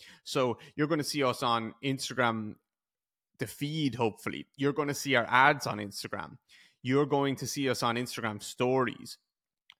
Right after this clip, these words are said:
You're gonna see us on other Instagram pages who have shared stuff about us. So there's a lot of places even within there that you're going to see us. You're also hopefully gonna listen to our podcast like you're doing now.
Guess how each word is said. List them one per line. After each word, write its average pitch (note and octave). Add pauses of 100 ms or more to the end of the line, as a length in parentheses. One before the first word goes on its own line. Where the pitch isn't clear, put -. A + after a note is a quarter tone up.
You're C3
gonna D3+
see D3
us C3+
on A#2
other D3
Instagram A2+ (120)
pages A2+
who A#2
have A#2
shared B2 (360)
stuff -
about B2+
us. - (280)
So C#3+
there's C3
a C#3
lot D#3+
of D3+
places C3+
even B2+
within B2
there A#2+
that G#2
you're A2
going G#2+
to G#2+
see E3
us. - (720)
You're D3
also D#3
hopefully C#3+
gonna B2
listen A#2+
to A#2+
our G#2+
podcast -
like A#2
you're A#2
doing G#2+
now. A2+